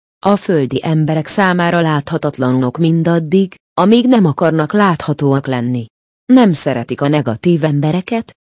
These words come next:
így nem mutatják meg mindenkinek magukat. Még csak közel sem mennek a negatív emberekhez.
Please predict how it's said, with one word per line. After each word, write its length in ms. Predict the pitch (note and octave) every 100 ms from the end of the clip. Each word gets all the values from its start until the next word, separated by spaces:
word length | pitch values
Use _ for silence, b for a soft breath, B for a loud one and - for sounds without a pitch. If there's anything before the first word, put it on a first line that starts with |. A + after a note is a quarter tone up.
| -
így 160 | A#3+
nem 200 | A#3 C4
mutatják 600 | G#3 D#3+ C#3+ D3 - F3
meg 200 | C#3+ C#3
mindenkinek 680 | F#3 B3 G3+ D3+ C#3 C#3+ C3+
magukat. 720 | D3 B2+ B2+ - - - - _ _ _ _ G#3
Még 200 | C#4+ D4
csak 240 | - A3+
közel 280 | - C3+ C3
sem 340 | B2+ - D3
mennek 420 | D3 F3 F3+ E3+ C#3+
a 60 |
negatív 560 | D3 C#3+ A2+ - A#2+ A#2
emberekhez. 840 | A2+ A2+ B2+ B2+ - - A#2+ C#3+